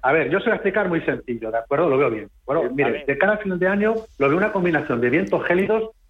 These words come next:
Speaker 1: y uno que se, hay un viento de Hawái, Susana, que se llama el Koilo, ¿de acuerdo? Que es un viento cálido. Pues lo, ahora, ese viento cálido,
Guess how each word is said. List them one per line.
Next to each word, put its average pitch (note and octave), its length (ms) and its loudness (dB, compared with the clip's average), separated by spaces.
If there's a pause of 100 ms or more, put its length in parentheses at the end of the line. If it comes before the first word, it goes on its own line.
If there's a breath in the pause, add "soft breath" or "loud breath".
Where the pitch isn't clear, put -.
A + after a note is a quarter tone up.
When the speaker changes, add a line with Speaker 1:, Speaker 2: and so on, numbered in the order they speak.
(180)
Speaker 1:
y C#3 80 2
uno E3+ 240 2
que D#3+ 160 -2
se, D3+ 160 0
hay D#3 120 2
un F#3+ 120 0
viento E3+ 380 0
de C#3 160 0
Hawái, C#3+ 460 0 (280)
Susana, D3 240 -8
que - 60 -12
se - 80 -14
llama E3 180 2
el B2 160 0
Koilo, B2 480 0 (220)
¿de - 80 -10
acuerdo? D3+ 340 0 (300)
Que C#3+ 80 2
es D3+ 60 0
un D#3 60 2
viento D#3+ 280 2
cálido. G#2+ 300 -2 (360)
Pues C3 140 2
lo, D3+ 200 0
ahora, F3+ 280 2
ese F3+ 200 -2
viento F#3 320 0
cálido, D3+ 540 0